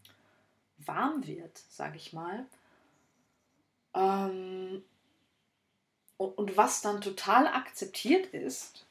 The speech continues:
in unserer Gesellschaft, was absolut akzeptiert ist, und ich rede jetzt, bei mir geht's jetzt um Dating-Plattformen, aber das gilt auch für alle Arten von Verbindungen.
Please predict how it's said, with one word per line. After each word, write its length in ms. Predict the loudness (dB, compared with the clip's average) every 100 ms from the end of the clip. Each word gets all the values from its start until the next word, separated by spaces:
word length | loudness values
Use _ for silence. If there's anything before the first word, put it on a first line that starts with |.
| _
in 80 | -16
unserer 240 | -12 -10
Gesellschaft, 640 | -8 -4 -4 -4 -6 -10 -16 -20
was 220 | -2 0 4
absolut 420 | 4 4 -2 0
akzeptiert 760 | -2 -2 -8 -8 -4 0 0
ist, 640 | 0 -4 -4 -8 -14 -18 -20 _ -12
und 140 | -8
ich 140 | 0
rede 160 | 2 2
jetzt, 260 | -2 -8 -14 -18 -16 2
bei 100 | 6
mir 220 | 6 6 2
geht's 240 | 0 2
jetzt 120 | 0
um 140 | 0 2
Dating-Plattformen, 840 | 2 2 0 2 2 2 -2 -2
aber 160 | 2 0
das 320 | 0 -6 -2
gilt 380 | 4 6 4 2
auch 300 | 4 4 4
für 440 | -6 -4 -2 -2 -4
alle 300 | 2 4 4
Arten 300 | 2 -2 -4
von 240 | -10 -10 -10
Verbindungen. 640 | -10 -8 -8 -8 -10 -10